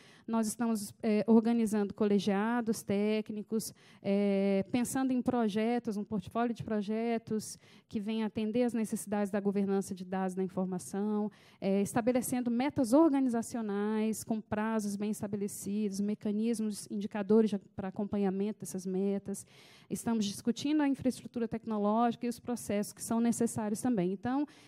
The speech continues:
é, é uma ação em várias frentes, né, para que possamos alcançar essa governança.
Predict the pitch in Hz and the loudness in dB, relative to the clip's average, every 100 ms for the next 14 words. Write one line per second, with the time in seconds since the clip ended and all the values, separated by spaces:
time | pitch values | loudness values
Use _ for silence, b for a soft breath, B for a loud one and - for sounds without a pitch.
0 | B 214 214 214 214 214 208 208 208 - | B 0 2 2 2 2 4 2 2 2
1 | 220 233 240 233 - 226 240 254 247 233 | 2 2 2 0 2 4 6 4 4 2
2 | 214 220 269 - - 214 214 190 170 - | 2 2 0 -2 0 2 2 0 -4 -6
3 | - _ - 196 220 - 208 - 214 220 | -10 _ -4 -2 -2 -2 -6 -2 -2 0
4 | 214 214 220 240 233 - 208 214 - 208 | -2 2 0 0 -4 -2 -2 0 -2 -4
5 | - 208 214 233 220 185 156 - 180 | -4 -2 0 2 2 2 0 -4 -12